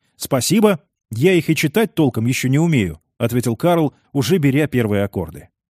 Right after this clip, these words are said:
Это была простенькая песенка, которую, Карл прекрасно это понимал,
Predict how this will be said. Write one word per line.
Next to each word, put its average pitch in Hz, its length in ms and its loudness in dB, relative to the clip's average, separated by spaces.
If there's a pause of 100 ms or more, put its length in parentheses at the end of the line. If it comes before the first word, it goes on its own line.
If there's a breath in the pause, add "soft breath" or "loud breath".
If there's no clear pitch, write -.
(420)
Это 233 160 4
была 196 160 4
простенькая 185 600 2
песенка, 196 560 0
которую, 185 560 2
Карл 113 320 -2
прекрасно 117 500 -4
это 95 160 -8
понимал, 156 420 -2